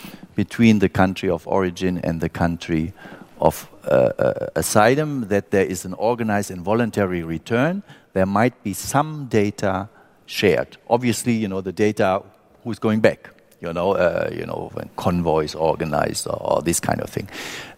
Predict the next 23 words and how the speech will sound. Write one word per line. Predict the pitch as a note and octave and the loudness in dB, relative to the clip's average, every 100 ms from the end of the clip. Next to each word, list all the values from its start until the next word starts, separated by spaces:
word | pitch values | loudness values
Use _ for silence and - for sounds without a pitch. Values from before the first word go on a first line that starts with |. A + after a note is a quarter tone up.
| - | 4
Um, | F2+ F2+ F#2 - - - - | 6 8 4 -2 -14 -20 -20
there | - F#2+ G2+ | -14 2 2
will | G#2 G2+ | 4 2
never | G2 G#2 B2 C3+ | 4 2 2 0
be | G#2+ G#2+ - | 0 -2 0
any, | F#2+ G#2+ A2 - _ _ _ | 0 0 -2 -8 _ _ _
what | F2+ G2 | -4 -2
we | G2+ | -2
call | - G#2 | 2 0
protection | - F2+ G2+ G2+ - G#2 G2+ F#2 | 0 2 2 2 -6 -4 -4 -2
sensitive | - F#2 - - F2+ | 0 0 0 -2 -2
data | - D#2 - D#2+ - - | 0 0 0 -2 -4 -8
is, | D2+ - | -8 -6
is, | - - | -6 -4
is | - - | -6 -2
shared. | - - - - | 0 0 -2 0
That | D2+ D2+ | 0 2
is, | E2 - - | -4 -4 0
that | D#2+ E2+ | 0 0
is, | - - | -6 -4
uh, | - - - - - - | -2 -2 -4 -8 -8 -6
not | F2+ F2 F2 - | -2 2 0 2
happening. | E2 - A#1+ | 0 0 -8